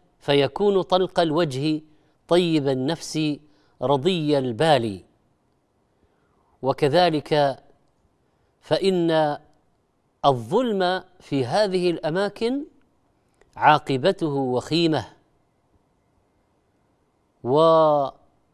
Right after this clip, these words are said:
وبيل، وقد قال الله:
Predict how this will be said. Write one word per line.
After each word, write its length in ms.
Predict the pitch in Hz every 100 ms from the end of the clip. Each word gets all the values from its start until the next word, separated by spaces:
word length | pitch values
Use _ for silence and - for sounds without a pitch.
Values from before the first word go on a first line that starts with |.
| _ _ _ _ _ _ - 202 - 175 156 151
وبيل، 760 | 147 139 123 170 220 127 90 _ _ _ _ _ _ _ _ -
وقد 300 | 143 160 147
قال 260 | - 160 143
الله: 480 | 131 147 156 135